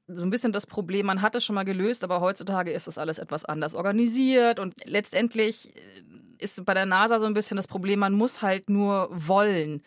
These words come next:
Man wollte immer zum Mond zurück als Vorbereitung zum Mars, aber auch das hat, äh, jetzt nicht so die Begeisterung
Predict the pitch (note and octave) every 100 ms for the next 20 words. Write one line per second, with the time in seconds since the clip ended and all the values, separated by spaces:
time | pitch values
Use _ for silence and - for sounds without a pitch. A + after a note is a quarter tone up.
0 | - - - - F#3+ F#3+ G#3+ A3+ A3+ G#3+
1 | A3 - G#3 G#3 A#3 - G#3+ F#3 F#3+ -
2 | G#3+ G3+ G3 G3 G3+ G3 - F#3+ F#3+ G3+
3 | G#3+ G3+ - F#3 F3+ F3+ G3 G3+ - F3+
4 | - F#2 - F2 B2 G3 - G#3+ A#3 -
5 | G#3 G#3 F3 - E3+ E3 F3 G3 F3 G#3+
6 | C#4 G#3+ F#3+ F#3+ F#3